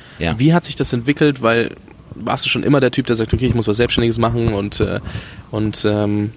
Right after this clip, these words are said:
Speaker 2: da geht's jetzt nicht um diese perfekte Gründerstory von, ich hatte diesen einen Moment und
Speaker 1: <laughs>
Speaker 2: das muss es jetzt sein, sondern eher so, wo kam das her, wie hat sich's entwickelt, war das für dich schon immer klar oder was war so der Punkt?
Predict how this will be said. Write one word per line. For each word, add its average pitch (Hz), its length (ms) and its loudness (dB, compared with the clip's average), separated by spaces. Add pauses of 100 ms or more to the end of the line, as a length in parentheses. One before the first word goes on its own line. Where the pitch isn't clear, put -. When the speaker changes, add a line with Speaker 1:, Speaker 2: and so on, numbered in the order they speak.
Speaker 2:
da 113 120 2
geht's 127 160 2
jetzt 120 100 -2
nicht 139 140 4
um 131 60 4
diese 117 160 2
perfekte 127 440 -4
Gründerstory 120 640 2
von, 113 260 0 (320)
ich - 140 -12
hatte 117 160 -8
diesen 127 400 0 (100)
einen 151 420 2
Moment 120 520 -2
und 131 160 2 (200)
Speaker 1:
<laughs> - 220 -2
Speaker 2:
das 147 280 0
muss 135 180 0
es 117 100 -4
jetzt 117 140 0
sein, 131 260 2
sondern 127 300 4
eher 135 300 2
so, 127 240 2 (440)
wo 151 120 4
kam 147 200 0
das 135 200 -2
her, 135 180 2
wie 131 60 2
hat 131 80 0
sich's - 180 -2
entwickelt, 123 600 0 (360)
war 120 140 2
das 127 100 -2
für - 80 -4
dich 123 100 0
schon - 120 0
immer 120 180 4
klar 123 400 2
oder 113 340 -4
was 127 160 -8
war 120 120 -4
so 110 80 -6
der 107 100 0
Punkt? - 460 -4